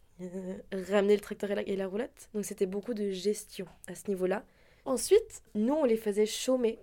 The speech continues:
Ça veut dire qu'il y a un temps où les moutons, ils se mettent à ruminer parce qu'ils ont assez mangé. Donc, ils, ils,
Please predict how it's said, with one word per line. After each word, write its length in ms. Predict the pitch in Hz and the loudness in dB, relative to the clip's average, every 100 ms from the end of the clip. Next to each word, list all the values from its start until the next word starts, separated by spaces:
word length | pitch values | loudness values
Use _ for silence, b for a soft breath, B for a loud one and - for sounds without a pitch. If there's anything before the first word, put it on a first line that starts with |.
| - - | -18 -20
Ça 200 | - - | -10 -4
veut 100 | 202 | -2
dire 200 | 185 220 | 0 0
qu'il 260 | 233 220 202 | 2 0 2
y 80 | 208 | 0
a 40 | |
un 100 | 190 | -2
temps 200 | 185 254 | 0 2
où 20 | |
les 120 | 254 208 | 2 0
moutons, 240 | 185 240 | -2 -2
ils 80 | 233 | -2
se 100 | 220 | -2
mettent 140 | 190 | -6
à 80 | 190 | -6
ruminer 420 | 185 226 214 185 - | 0 2 2 -2 -8
parce 140 | 185 | -14
qu'ils 160 | - 175 | -10 -10
ont 40 | |
assez 200 | 165 156 | -10 -10
mangé. 360 | 156 160 254 453 _ b b b b b | -10 -6 -6 -6 _ b b b b b
Donc, 240 | 202 190 | -8 -8
ils, 880 | 185 175 175 175 175 - - 120 127 185 _ _ - - | -12 -12 -10 -12 -12 -12 -12 -12 -12 -16 _ _ -20 -20
ils, 300 | - - - | -18 -16 -16